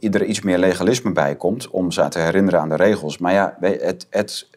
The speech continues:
hij laat zelf als rechter zien wat voor waanzinnige blunders je kunt maken door zo te opereren.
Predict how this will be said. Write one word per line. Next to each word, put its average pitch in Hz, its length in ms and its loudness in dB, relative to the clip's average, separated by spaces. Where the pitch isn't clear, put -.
hij 120 260 0
laat 120 240 2
zelf 143 340 4
als 104 180 0
rechter 98 480 0
zien 104 380 2
wat 107 180 2
voor 101 180 -2
waanzinnige 120 560 0
blunders 127 360 2
je 95 80 -2
kunt 85 200 -2
maken 80 360 -2
door 92 220 4
zo 87 200 2
te - 140 -4
opereren. 78 580 -4